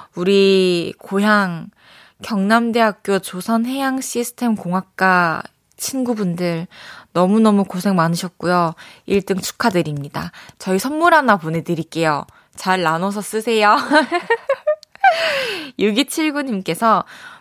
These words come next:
너무 오랫동안 좋아한 사람이 있는데 그만하기로 한 첫날인데 너무 힘드네요. 하, 이거 참, 아우, 어떨지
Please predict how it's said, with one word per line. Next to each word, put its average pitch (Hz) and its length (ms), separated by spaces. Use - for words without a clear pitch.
너무 202 360
오랫동안 247 560
좋아한 175 420
사람이 226 340
있는데 156 840
그만하기로 269 680
한 254 200
첫날인데 294 720
너무 151 240
힘드네요. 175 840
하, - 100
이거 190 400
참, 214 580
아우, 233 840
어떨지 240 1040